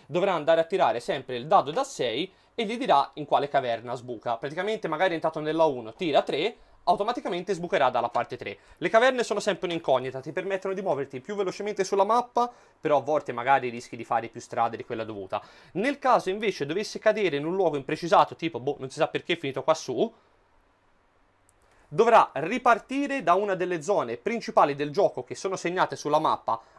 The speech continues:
ai bordi. Nel caso invece finisca in un fiume, dovrà essere spostato fino alla foce del fiume e messo nella casella più vicina alla foce, che di solito, ragazzi, sono sempre,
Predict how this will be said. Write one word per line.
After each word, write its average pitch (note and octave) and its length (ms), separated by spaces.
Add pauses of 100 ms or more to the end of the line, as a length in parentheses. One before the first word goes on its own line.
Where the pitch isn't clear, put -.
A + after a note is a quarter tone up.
ai G#3 140
bordi. F3+ 480 (200)
Nel A#3 280
caso G3+ 420
invece F#3+ 380
finisca G3+ 580
in A3 160
un G3 120
fiume, E3 480 (440)
dovrà A#3 400
essere G3 360
spostato G#3 720 (180)
fino F#3 580 (100)
alla C#3+ 380 (420)
foce A3 540 (320)
del G3 160
fiume D3 480
e C4 120
messo A#3+ 280
nella B3+ 160
casella E3+ 380
più F3 100
vicina C#3+ 300
alla C3 120
foce, A#2 320
che D#3+ 140
di F#3+ 100
solito, F3+ 300
ragazzi, D3+ 340
sono C3+ 200
sempre, C3 520